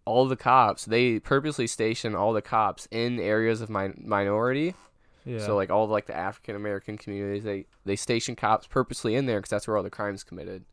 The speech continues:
Speaker 2: Right.
Speaker 1: Statistically speaking, like, in New York City. So, like, a lot of people were saying, like, "Oh, it's, like, really racist that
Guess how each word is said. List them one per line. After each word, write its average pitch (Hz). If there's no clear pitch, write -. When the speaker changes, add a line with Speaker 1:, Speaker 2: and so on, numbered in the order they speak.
Speaker 2:
Right. 107
Speaker 1:
Statistically 139
speaking, 101
like, 107
in 113
New 107
York 101
City. 98
So, 156
like, 117
a 110
lot 120
of 113
people 120
were 113
saying, 110
like, 104
"Oh, 135
it's, 131
like, 110
really 117
racist 104
that 101